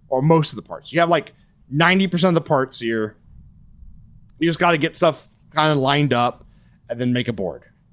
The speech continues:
Boom, done," right? Well, I started experimenting with this, uh, actually, like, running current calculations and charging up, um, s-, 'cause I, I have the A E M, uh, ten nine four one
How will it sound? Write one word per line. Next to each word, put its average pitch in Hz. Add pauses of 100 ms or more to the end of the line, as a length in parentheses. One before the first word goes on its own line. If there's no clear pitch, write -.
Boom, 107
done," 82
right? 87 (1120)
Well, 165
I 156
started 220
experimenting 175
with 147
this, 135
uh, 120 (280)
actually, 170
like, 147 (1040)
running 147
current 170
calculations 139
and 110
charging 131
up, 123 (160)
um, 101 (180)
s-, -
'cause -
I, 151 (340)
I 135
have 185
the 170
A 160
E 156
M, 143 (420)
uh, 110 (500)
ten 143
nine 127
four 123
one 120